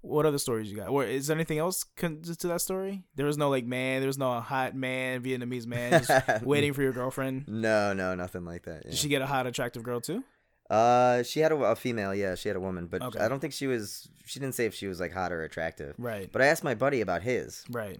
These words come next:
Speaker 2: 'Cause I, like, they pulled a little switcheroo with the old lady, and then
Speaker 1: Yeah.
Speaker 2: um, and he said, no, he had the same woman the entire time.
Speaker 1: Right.
Speaker 2: And his had on, like, a gray jumpsuit.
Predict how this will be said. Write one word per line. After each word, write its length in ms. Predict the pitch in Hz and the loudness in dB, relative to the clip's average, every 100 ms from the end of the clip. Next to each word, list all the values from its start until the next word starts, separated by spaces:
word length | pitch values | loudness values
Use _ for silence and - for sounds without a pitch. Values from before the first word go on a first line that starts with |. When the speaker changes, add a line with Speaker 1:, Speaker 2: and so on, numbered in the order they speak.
| - | -12
Speaker 2:
'Cause 120 | 110 | 0
I, 100 | 117 80 | 0 2
like, 160 | 104 107 | -2 -2
they 80 | |
pulled 180 | 104 135 | -2 -4
a 20 | 113 | -4
little 200 | 104 87 | -4 -6
switcheroo 560 | - 117 95 101 123 | -6 -6 -4 -2 -2
with 100 | 98 | -2
the 100 | 92 | -2
old 140 | 98 95 | -4 -2
lady, 240 | 98 98 95 | -4 -4 -6
and 100 | 92 | -4
then 200 | 90 87 | -6 -4
Speaker 1:
Yeah. 420 | 226 285 156 107 - - | -4 -2 -2 -4 -12 -10
Speaker 2:
um, 380 | 82 92 90 90 - | 0 2 2 0 -4
and 120 | 101 | -4
he 100 | 113 | -4
said, 180 | 117 113 | -2 0
no, 120 | 127 | 2
he 100 | 120 | 2
had 100 | 120 | 0
the 80 | 107 | -2
same 320 | - 123 123 | -4 -4 -2
woman 240 | 123 117 | -4 -4
the 100 | 113 | -4
entire 340 | 107 101 104 101 | -6 -2 -2 -2
time. 400 | - 110 110 110 131 | -2 -2 -2 -6 -8
Speaker 1:
Right. 280 | 117 104 82 | -6 -6 -6
Speaker 2:
And 140 | 95 | -4
his 460 | 113 165 180 156 - | -2 -2 -2 -4 -8
had 380 | 104 113 107 104 | -4 0 2 2
on, 160 | 104 104 | 0 -2
like, 120 | 90 | -4
a 80 | 80 | -6
gray 260 | 87 101 85 | -4 -4 -4
jumpsuit. 560 | - 92 127 - - | -6 -6 -6 -10 -12